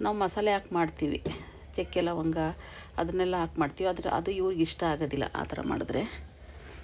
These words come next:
ಇವ್ರ ಮನೆ, ಇವ್ರ ಮನೆ ರೆಸಿಪಿನೇ ಬೇರೆ ಥರ. ಒಂದೊಂದು ಮನೇಲಿ ಒಂದೊಂದು ಥರ ಮಾಡಿಸ್ತಾರೆ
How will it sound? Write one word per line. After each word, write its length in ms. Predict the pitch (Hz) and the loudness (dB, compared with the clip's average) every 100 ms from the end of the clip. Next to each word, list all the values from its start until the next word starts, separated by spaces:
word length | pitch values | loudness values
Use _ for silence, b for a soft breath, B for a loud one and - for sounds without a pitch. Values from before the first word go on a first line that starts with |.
| B B B B - | B B B B -2
ಇವ್ರ 120 | 208 196 | -2 0
ಮನೆ, 120 | 185 170 - - - | 2 2 -2 -14 -6
ಇವ್ರ 140 | 196 196 | -2 0
ಮನೆ 120 | 185 180 | 0 0
ರೆಸಿಪಿನೇ 400 | 170 170 180 190 175 | -2 0 2 2 2
ಬೇರೆ 160 | 147 - 110 | 0 0 -4
ಥರ. 80 | - 175 | -2 2
ಒಂದೊಂದು 260 | 196 226 226 | 2 2 0
ಮನೇಲಿ 200 | 233 240 | 0 2
ಒಂದೊಂದು 220 | 208 208 202 | 2 0 0
ಥರ 60 | 190 180 | 0 0
ಮಾಡಿಸ್ತಾರೆ 420 | 160 160 - - | 0 -2 -2 -2